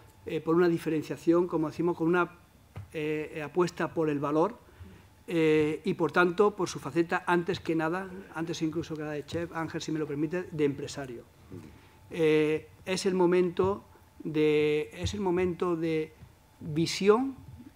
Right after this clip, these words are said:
y de luego de gestión, de acompañar esa visión con la gestión de los negocios. Es el momento de la estrategia, pero también de la ejecución estratégica,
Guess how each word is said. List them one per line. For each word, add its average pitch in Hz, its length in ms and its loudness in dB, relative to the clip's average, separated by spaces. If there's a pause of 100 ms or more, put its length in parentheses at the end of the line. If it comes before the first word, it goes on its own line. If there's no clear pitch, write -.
(140)
y 156 120 -2
de 147 100 2
luego 170 240 4
de 160 140 -2
gestión, 180 580 -4 (240)
de 156 80 -8
acompañar 147 480 -6
esa 165 240 -4
visión 160 400 0
con 151 380 -6
la 147 100 -6
gestión 196 640 -4
de 156 120 -6
los 147 120 -6
negocios. 165 500 -4 (680)
Es 185 160 -4
el 196 80 2
momento 185 480 4
de 160 140 6
la 156 320 2 (140)
estrategia, 202 880 0 (1000)
pero 160 180 0
también 160 280 4
de 175 80 4
la 160 220 0
ejecución 156 600 2
estratégica, 180 760 -2